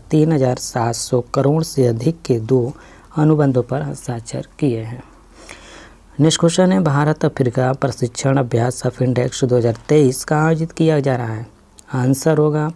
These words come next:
पुणे में। नेक्स्ट क्वेश्चन है, किस देश ने अपना पहला पनडुब्बी अड्डा शुरू किया? आंसर होगा बांग्लादेश। अगला प्रश्न है, अभ्यास सी ड्रैगन दो हज़ार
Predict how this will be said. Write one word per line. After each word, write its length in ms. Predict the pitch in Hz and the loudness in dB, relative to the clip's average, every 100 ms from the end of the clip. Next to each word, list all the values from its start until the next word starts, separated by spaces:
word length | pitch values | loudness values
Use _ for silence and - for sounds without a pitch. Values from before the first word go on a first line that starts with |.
| - | -2
पुणे 300 | 165 160 147 | 0 0 -2
में। 200 | 113 - - - - - - - _ 131 | -6 -10 -16 -20 -20 -20 -20 -20 _ 0
नेक्स्ट 200 | 143 - | 2 2
क्वेश्चन 320 | 151 160 160 | 2 2 0
है, 60 | |
किस 260 | 160 139 - | 0 -4 -2
देश 260 | 127 131 135 | -2 -2 -2
ने 80 | |
अपना 260 | 123 127 120 | -2 -4 -6
पहला 420 | - 143 147 160 160 | -2 -2 2 0 0
पनडुब्बी 540 | - 135 120 113 123 | 0 0 -2 -2 -2
अड्डा 380 | 131 120 113 120 135 | -2 -4 -4 -6 -6
शुरू 280 | - 151 139 | -2 -2 0
किया? 300 | 135 113 110 - - - - - | 0 0 -4 -14 -20 -20 -14 -2
आंसर 420 | 127 127 - 135 | 0 0 2 0
होगा 300 | 143 143 143 | 0 -2 -4
बांग्लादेश। 840 | 139 120 127 139 135 110 107 - - - - - - - - - - | -4 -2 -2 -2 -2 -4 -6 -6 -6 -8 -20 -20 -20 -20 -20 -20 -6
अगला 220 | 139 131 147 | 0 2 2
प्रश्न 320 | - 135 156 | 0 0 0
है, 100 | 156 | 2
अभ्यास 300 | 120 131 131 | 2 2 0
सी 220 | - 139 | 2 0
ड्रैगन 520 | 135 123 127 123 123 | 2 2 2 2 0
दो 80 | 131 | 0
हज़ार 200 | 120 117 | 0 0